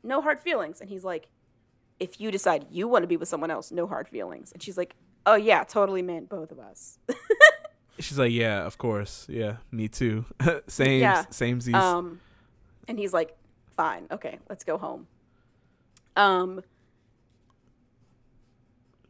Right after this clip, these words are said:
Speaker 2: But Addison kept doing this, and I was like, "Addison, baby."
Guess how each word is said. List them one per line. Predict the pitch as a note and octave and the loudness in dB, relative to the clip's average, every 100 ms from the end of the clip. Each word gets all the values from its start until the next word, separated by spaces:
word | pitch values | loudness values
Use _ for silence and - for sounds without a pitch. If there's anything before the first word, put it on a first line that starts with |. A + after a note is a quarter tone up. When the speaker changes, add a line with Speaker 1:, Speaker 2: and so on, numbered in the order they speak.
| _ - - | _ -20 -6
Speaker 2:
But | - D3+ - - - - - - - - - - | -2 -2 -4 -14 -16 -20 -20 -20 -20 -18 -14 -10
Addison | F#3+ G3+ G#3 E3+ | -4 -2 -2 -2
kept | F#3 C#3+ | -2 -2
doing | A#2+ B2+ | -2 -2
this, | A#2+ G#2+ | -2 -4
and | B2 | -4
I | A2 | -4
was | A2+ | -4
like, | F#2 | -6
"Addison, | A#2+ A#2+ - F2 | -4 -4 -4 -4
baby." | A2 A2+ E2+ G2 | -2 -2 -4 -10